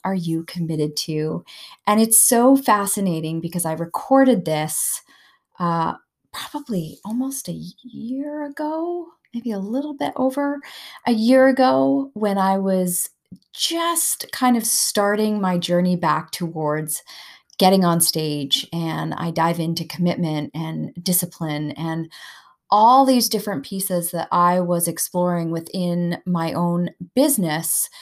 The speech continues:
that was gonna allow me to grow into the C E O I am today and the success that I have created for myself. And I wanted to come back in and share it again because it's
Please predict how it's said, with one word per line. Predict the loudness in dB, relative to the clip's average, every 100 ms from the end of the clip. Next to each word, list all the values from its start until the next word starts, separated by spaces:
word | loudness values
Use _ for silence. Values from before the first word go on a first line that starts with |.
| -20 -12
that | -6 -4
was | -2
gonna | -2 0
allow | 2 2 2
me | 2 -2
to | -4 -8
grow | -6 -2 2 2 2 0 -4
into | -4 -4 -4 -4 -6
the | -4
C | -4 -2 -2
E | -2
O | -2 -4 -6
I | -4
am | -2 -2
today | -2 2 4 4 2 2
and | 2 2 2 0 -2 -2
the | -2
success | -2 -2 -2 -2 -2
that | -2
I | -2
have | -6 -10
created | -6 0 2 2 0
for | -4 -8
myself. | -6 -6 -4 -6 -8 -16 _ _ _ _ _ _ _ -8 -4
And | 0
I |
wanted | 4 4 4
to | 2
come | 0
back | 2 2
in | 0
and | 0 0
share | 0 2 2
it | 0 -6 -16 -18 -16 -8
again | 0 2 4
because | 2 -2
it's | -2 -4